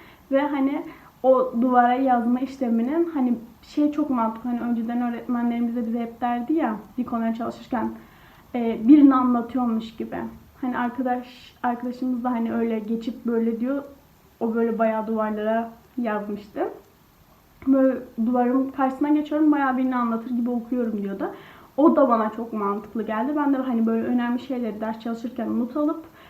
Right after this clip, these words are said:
e, öyle sonra da onları böyle okuyacağım. Hani şu an az çok kafa, kav-, nasıl desem, <laughs> kaba taslak kafamda oluşturdum yani.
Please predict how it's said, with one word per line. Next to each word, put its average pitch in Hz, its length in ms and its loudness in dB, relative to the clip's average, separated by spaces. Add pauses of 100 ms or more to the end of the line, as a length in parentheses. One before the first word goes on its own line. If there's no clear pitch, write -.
(260)
e, 233 320 -2
öyle 247 260 -2
sonra 254 380 -2
da 226 40 -4
onları 233 400 -2
böyle 240 400 -2 (100)
okuyacağım. 247 580 -4
Hani 262 220 -4 (260)
şu - 180 -4
an 294 140 0
az 285 240 0
çok 294 180 -4
kafa, - 280 -6 (460)
kav-, 240 300 -4 (1600)
nasıl 285 280 4
desem, 262 300 0 (160)
<laughs> - 180 -20
kaba 262 280 2
taslak 302 500 -4
kafamda 240 460 0
oluşturdum 254 720 -2
yani. 240 400 -4